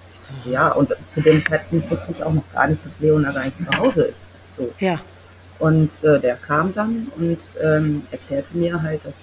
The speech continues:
Speaker 2: er, ähm, als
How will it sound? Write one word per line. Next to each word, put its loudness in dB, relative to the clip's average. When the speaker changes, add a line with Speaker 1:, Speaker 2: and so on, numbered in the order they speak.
Speaker 2:
er, -8
ähm, -8
als 4